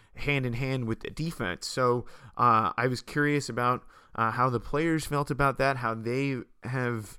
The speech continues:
uh, how they feel they've kind of made that turnaround. So, uh, talked to Maurice Harkless about the turnovers, and then,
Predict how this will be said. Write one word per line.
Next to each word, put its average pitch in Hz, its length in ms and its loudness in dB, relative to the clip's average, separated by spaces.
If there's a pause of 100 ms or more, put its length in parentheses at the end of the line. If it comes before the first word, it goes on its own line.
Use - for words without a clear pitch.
uh, 113 440 -2 (160)
how 113 160 -4
they 127 180 0
feel 139 300 -6
they've 127 200 -6
kind 127 200 -2
of 113 80 -6
made 123 180 -4
that 117 220 -4
turnaround. 117 480 -2
So, 117 340 2 (420)
uh, 110 580 -2 (420)
talked 139 320 -2
to 123 420 0
Maurice 120 420 0
Harkless 160 440 4
about 117 160 -6
the - 80 -20
turnovers, 139 520 2
and 117 80 -6
then, 117 220 -2